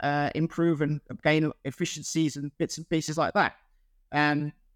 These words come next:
it was a great experience. I've loved every minute of it, and I had a great play, great, great time there, great team. And yeah, I suppose what I'm trying to do now is take a lot of that learning and the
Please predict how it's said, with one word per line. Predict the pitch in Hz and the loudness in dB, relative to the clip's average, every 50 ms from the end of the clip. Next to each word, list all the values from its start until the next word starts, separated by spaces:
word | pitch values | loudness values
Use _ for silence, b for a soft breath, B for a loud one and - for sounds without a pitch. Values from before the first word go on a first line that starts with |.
| _ _ - | _ _ -6
it | - 160 | -4 -2
was | 160 143 | -2 -2
a | 143 | -4
great | - - 170 175 156 107 | -2 4 4 6 6 4
experience. | 120 - - - 147 143 139 139 147 135 - - | 2 -4 -6 -4 0 0 2 2 0 0 -2 -4
I've | - 139 135 | -4 -2 0
loved | 139 151 147 - - 156 | 2 2 2 2 2 0
every | 139 131 135 | 0 0 0
minute | 131 135 131 135 135 92 127 | 0 0 0 0 -2 -2 -4
of | 123 | -4
it, | 131 131 104 - - | -4 -6 -6 -6 -6
and | 127 135 | -4 -4
I | 135 135 | -2 -2
had | 135 135 | -4 -4
a | 127 | -4
great | 120 151 147 147 120 | -2 0 0 0 0
play, | - - 147 135 127 - - | -2 -4 -4 -4 -4 -6 -8
great, | - - 147 147 - - _ _ _ _ _ | -4 -2 -2 -2 -2 -4 _ _ _ _ _
great | - 196 196 202 - - | 2 4 4 4 2 -2
time | - - 156 156 156 156 151 | -2 0 2 2 2 2 2
there, | 147 151 151 156 165 160 - _ _ _ - | 0 0 0 0 -2 -4 -6 _ _ _ 0
great | 147 151 - - | 0 0 0 -2
team. | - - 135 139 143 156 - _ _ _ _ _ _ _ _ - | -4 -4 -4 -4 -4 -6 -10 _ _ _ _ _ _ _ _ -6
And | - 139 143 143 143 147 147 147 151 151 - 160 | -2 -2 0 0 0 0 0 0 0 -2 0 2
yeah, | 175 208 214 135 - | 4 4 4 4 2
I | - 143 147 | 0 -4 -2
suppose | - - 151 151 156 127 | -2 0 2 2 2 0
what | 123 151 160 151 143 | -2 -4 -2 0 2
I'm | 151 147 | 0 0
trying | - 160 156 165 165 165 | 0 2 0 2 2 0
to | - - | -2 -4
do | - 135 131 | -4 -4 -2
now | 127 127 135 143 156 147 | -2 -2 0 0 0 2
is | 151 151 139 - - _ _ _ _ _ - | 0 0 -2 -4 -12 _ _ _ _ _ -10
take | - - 180 175 165 - | -2 2 2 2 2 2
a | 165 | 0
lot | 147 156 143 92 | 0 2 2 2
of | 127 123 | 2 2
that | 123 123 - | 0 0 0
learning | - 131 127 131 131 131 139 190 202 _ _ _ _ - | 0 -2 0 0 0 -2 -2 -4 -6 _ _ _ _ -6
and | 139 156 156 156 143 | -2 0 0 0 0
the | - - 135 123 113 | 0 -2 -2 -2 -4